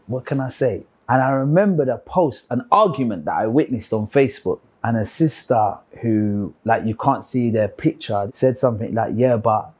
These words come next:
all you brothers are so interested in their girls who show everything." I remember thinking, "No, that's not the truth. That's not how." So I was like,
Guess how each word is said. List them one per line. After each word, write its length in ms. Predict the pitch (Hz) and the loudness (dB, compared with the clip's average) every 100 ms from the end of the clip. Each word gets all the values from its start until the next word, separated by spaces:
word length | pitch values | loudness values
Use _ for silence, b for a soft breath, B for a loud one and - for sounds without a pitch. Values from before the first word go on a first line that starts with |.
| - | 0
all 180 | 143 139 | 2 4
you 180 | 135 | 2
brothers 400 | 113 135 127 117 | 0 -2 -2 -2
are 80 | 110 | -4
so 300 | 101 135 131 | 0 0 2
interested 520 | 135 127 123 - 117 | 2 0 -2 -2 -2
in 320 | 113 110 104 - _ | 0 0 -2 -4 _
their 160 | 107 98 | -4 0
girls 420 | 127 120 110 - | 2 2 0 -2
who 180 | 113 104 | -2 -2
show 260 | - 113 - | 0 0 2
everything." 600 | 147 127 107 101 90 - _ _ | 2 2 0 -4 -4 -6 _ _
I 100 | - | -4
remember 320 | 127 127 123 110 | 0 0 -2 -2
thinking, 280 | 117 110 | -4 -2
"No, 220 | 139 170 131 | -2 -2 -2
that's 200 | 147 - | -4 -6
not 120 | 76 | -8
the 60 | |
truth. 420 | 90 - 87 - - | -8 -10 -10 -10 -8
That's 180 | 104 175 | -6 0
not 180 | 165 - | 0 2
how." 260 | 123 101 | 0 0
So 140 | 101 104 | 0 0
I 100 | 101 | 0
was 140 | 123 | 2
like, 300 | 123 113 - | 2 2 -2